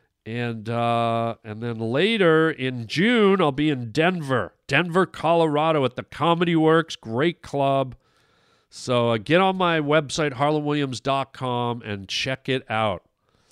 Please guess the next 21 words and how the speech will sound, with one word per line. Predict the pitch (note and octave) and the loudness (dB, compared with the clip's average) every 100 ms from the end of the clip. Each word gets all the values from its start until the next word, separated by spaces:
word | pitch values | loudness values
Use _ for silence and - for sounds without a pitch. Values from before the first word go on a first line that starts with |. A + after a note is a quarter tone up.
| _ _ _ _ _ _ _ - | _ _ _ _ _ _ _ -8
And, | G#2+ G#2+ G#2 | -6 -6 -2
uh, | A2 | 0
yeah, | D3 | 0
this | C#3 A3 - | 2 0 0
might | C4 B3 A3 | 0 0 -2
be | F#3 G3 F#3 | -4 0 2
on | F3 D3 D#3 D3 C3+ B2+ | 2 0 0 -2 -6 -2
record | D#3 F#3 - D3+ B2+ | 0 0 -2 -4 -2
the | B2 | -2
lo-, | A#2+ B2 D3 | -2 -2 -2
this | C#3+ F3+ | -4 -8
could | - F#3+ D3 | -6 -6 -4
possibly | E3+ G3 - F3 D3+ | -2 -2 -2 -2 -2
be | C3+ C#3 | 0 -2
the | B2 | 0
longest | A#2 C3 C3 A#2 - | 0 -2 -2 -6 -6
Harlan | A#2+ B2 A2 | -4 -4 -4
Highway | G2+ B2 C3+ A2 | -6 -6 -4 -4
I've | F2+ | -4
ever | F#2 F#2+ | -8 -10
done. | F2+ A2 D3 C3 | -10 -10 -10 -12